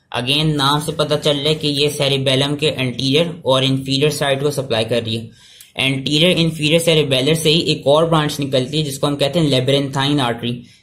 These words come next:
Labyrinthine artery vestibulocochlear और facial nerve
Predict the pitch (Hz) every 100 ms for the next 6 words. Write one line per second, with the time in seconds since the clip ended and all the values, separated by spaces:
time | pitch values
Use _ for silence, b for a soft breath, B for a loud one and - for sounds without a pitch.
0 | - 123 127 147 151 151 156 180 139 143
1 | 135 165 143 135 135 160 156 156 147 131
2 | 156 156 190 190 143 - 135 135 160 143
3 | 135 147